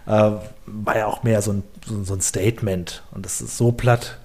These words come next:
funktioniert's halt dann beim E S C auch nicht, ne? Ich bin gespannt, wie es jetzt dieses Jahr wird. Was glaubst du denn, wie, mach mal so einen Tipp. Wie schneiden wir denn ab? Und wird Ricky Harris vielleicht am Ende die Show übernehmen? Das ist ja immer noch so die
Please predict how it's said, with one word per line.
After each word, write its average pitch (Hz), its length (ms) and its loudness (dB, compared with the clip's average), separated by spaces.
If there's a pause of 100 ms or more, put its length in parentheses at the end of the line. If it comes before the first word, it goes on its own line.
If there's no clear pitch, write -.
funktioniert's 113 460 0
halt 107 140 2
dann 107 100 2
beim 104 160 2
E 107 100 0
S 101 160 -2
C 98 200 -2
auch 87 180 -6
nicht, 87 240 -12
ne? 90 120 -8 (440)
Ich 123 140 -2
bin 139 220 6
gespannt, 139 360 4
wie 151 40 0
es 139 100 -2
jetzt 127 160 -2
dieses 127 240 0
Jahr 113 140 2
wird. 107 100 2
Was 139 120 -2
glaubst 170 280 6
du - 20 -2
denn, 151 160 4
wie, 143 240 4 (240)
mach 139 140 0
mal 151 100 8
so 123 80 8
einen 117 80 6
Tipp. - 240 2 (2250)
Wie 113 80 -2
schneiden 120 340 4
wir 117 80 8
denn 107 100 6
ab? 95 360 -2
Und 117 180 4
wird 175 260 8
Ricky 156 220 4
Harris 151 380 10
vielleicht 120 300 6
am 113 100 4
Ende 110 140 4
die 98 120 4
Show 104 220 2
übernehmen? 90 420 0 (1000)
Das 110 120 4
ist 110 140 0
ja 107 100 2
immer 104 100 -2
noch 101 100 -2
so 104 80 -2
die 95 120 -4